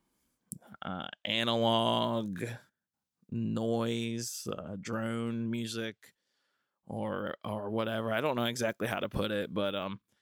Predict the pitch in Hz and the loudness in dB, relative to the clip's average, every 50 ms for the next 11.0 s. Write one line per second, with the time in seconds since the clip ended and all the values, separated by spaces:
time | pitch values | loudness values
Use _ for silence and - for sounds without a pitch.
0 | _ _ _ _ - - - - - - 220 202 160 127 - 139 143 139 127 120 | _ _ _ _ -14 -10 -8 -2 2 2 2 2 2 4 4 4 4 6 6 6
1 | 117 113 - - - 110 110 113 117 120 120 120 120 120 117 73 78 113 113 117 | 6 4 2 2 4 4 6 6 6 6 8 6 6 6 4 4 4 6 4 4
2 | 113 113 110 113 - - - - - 107 110 110 110 110 110 107 107 107 113 120 | 4 2 0 -2 -2 -4 -4 0 2 4 6 6 6 4 4 2 2 2 2 2
3 | 123 127 135 139 131 - - - 110 117 123 101 - 107 107 104 - - 101 101 | 0 -2 -2 -6 -8 -6 -6 -2 0 0 -2 0 0 -2 -2 -2 -2 -2 -2 -2
4 | 107 - - 110 110 110 110 110 110 113 113 113 110 113 101 - - 92 - - | -2 -2 -2 0 2 2 2 2 0 -2 -2 0 -2 -2 -2 -2 -4 -4 -4 -4
5 | - - - 110 113 107 107 110 113 113 117 117 - _ _ _ _ _ _ _ | -4 -2 -2 -2 0 0 -2 -4 -4 -4 -4 -6 -8 _ _ _ _ _ _ _
6 | _ _ _ _ _ _ - - 131 143 143 143 143 135 135 147 147 120 95 - | _ _ _ _ _ _ -2 0 2 4 6 6 6 8 8 8 8 8 6 2
7 | _ _ _ _ _ _ - - 190 220 240 214 202 190 175 - - - - - | _ _ _ _ _ _ 2 4 4 4 4 4 4 2 0 0 -2 -4 -4 -4
8 | - - - - - _ _ _ _ _ _ _ _ - - - 139 123 120 117 | -6 -10 -14 -18 -20 _ _ _ _ _ _ _ _ -8 -6 -4 -2 -2 -2 -2
9 | 113 113 123 - - _ _ _ _ _ _ _ _ _ _ _ - - 113 135 | -4 -6 -8 -12 -20 _ _ _ _ _ _ _ _ _ _ _ -2 2 2 2
10 | 160 156 110 - - 151 190 202 190 175 151 - - - - - - - - | 2 2 4 6 8 8 8 8 8 6 6 4 2 0 0 0 -2 -6 -10